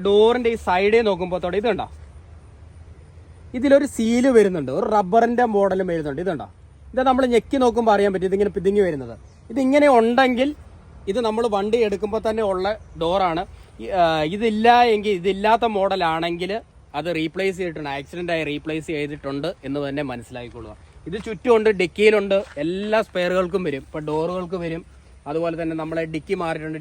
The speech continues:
ഡിക്കിയിൽ അറിയാൻ പറ്റും. ഇതെല്ലാം ഇത് ചെക്ക് ചെയ്ത് കഴിഞ്ഞാൽ ഇപ്പോൾ ഇത്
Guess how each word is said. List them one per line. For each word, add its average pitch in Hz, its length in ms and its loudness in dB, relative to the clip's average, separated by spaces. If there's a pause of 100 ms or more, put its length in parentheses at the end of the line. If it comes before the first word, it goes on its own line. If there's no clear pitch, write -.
ഡിക്കിയിൽ 160 380 -6
അറിയാൻ 143 280 -6
പറ്റും. 139 240 -12 (140)
ഇതെല്ലാം 160 340 -4 (100)
ഇത് 165 80 -10 (100)
ചെക്ക് 165 180 -14
ചെയ്ത് 170 180 -8
കഴിഞ്ഞാൽ 160 260 -10
ഇപ്പോൾ 185 160 -12 (440)
ഇത് 180 80 -10